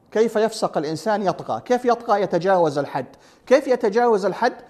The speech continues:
بطغيان المال وطغيان السلطة،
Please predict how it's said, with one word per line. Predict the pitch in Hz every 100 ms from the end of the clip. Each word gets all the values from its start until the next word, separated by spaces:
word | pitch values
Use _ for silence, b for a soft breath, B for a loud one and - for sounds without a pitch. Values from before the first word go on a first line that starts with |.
| b b b - - _
بطغيان | 180 190 190 196 254 254
المال | 233 226 247 269 294 285 -
وطغيان | 190 196 180 190 175
السلطة، | 156 - 160 123 123